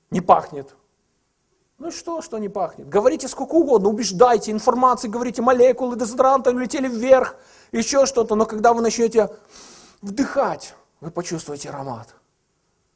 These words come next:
И поэтому благовествование, подобно этому, говорит, познание о Христе, благоухание распространяет нами, потому что когда мы наполнены Духом живого Бога, мы распространяем благоухание. Это не просто информация.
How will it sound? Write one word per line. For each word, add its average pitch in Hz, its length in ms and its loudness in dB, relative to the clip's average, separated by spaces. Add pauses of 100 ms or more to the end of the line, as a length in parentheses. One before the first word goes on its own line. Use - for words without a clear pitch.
(380)
И 127 80 -10
поэтому 180 360 2
благовествование, 185 840 -2
подобно 170 440 -2
этому, 170 200 -6
говорит, 160 260 -6
познание 185 460 -2
о - 20 -2
Христе, 190 460 -4
благоухание 185 840 2
распространяет 208 720 -6
нами, 214 380 0
потому 226 360 2
что 220 160 -4
когда 220 300 -2
мы 233 440 -6 (160)
наполнены 226 440 2
Духом 214 360 -2
живого 214 300 0
Бога, 180 400 0 (180)
мы 196 160 2
распространяем 196 680 -2
благоухание. 175 560 -4
Это 180 100 -8
не 190 80 -4
просто 196 360 -2
информация. 165 580 -4